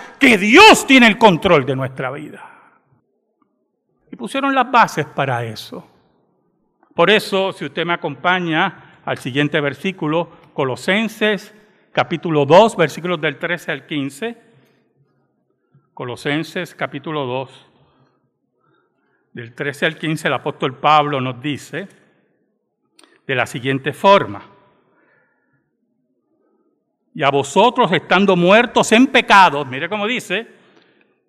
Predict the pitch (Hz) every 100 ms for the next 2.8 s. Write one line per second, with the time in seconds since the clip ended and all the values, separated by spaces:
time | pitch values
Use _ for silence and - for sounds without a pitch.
0 | _ _ _ _ 160 175 185 180 175 -
1 | 180 156 180 156 - 127 180 233 254 208
2 | 233 254 233 202 156 151 180 214